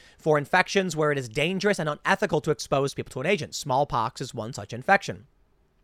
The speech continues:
They go to mention blah, blah, blah. What I'm interested in is who's, who's developed the drug. They just say they've, th-, there's a new drug they've approved for weaponized smallpox. I'm wondering who was developing it.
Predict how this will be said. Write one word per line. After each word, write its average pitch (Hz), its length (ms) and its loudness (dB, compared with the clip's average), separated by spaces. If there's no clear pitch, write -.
They 147 80 -6
go 190 80 6
to 190 80 4
mention 156 240 -2
blah, 135 120 -2
blah, 117 80 -2
blah. 165 180 4
What 170 140 4
I'm 202 100 4
interested 262 340 2
in 180 120 0
is 151 160 -2
who's, 220 460 0
who's 202 240 0
developed 156 460 2
the 131 80 -4
drug. 123 340 2
They 156 100 6
just 190 260 4
say 196 220 6
they've, 165 220 0
th-, 156 160 0
there's 143 180 0
a 143 60 2
new 180 260 2
drug 165 340 6
they've 139 140 2
approved 233 720 2
for 143 160 -2
weaponized 147 380 0
smallpox. 180 460 2
I'm 147 140 0
wondering 196 460 0
who 185 440 2
was 135 400 2
developing 123 440 -4
it. 98 100 -12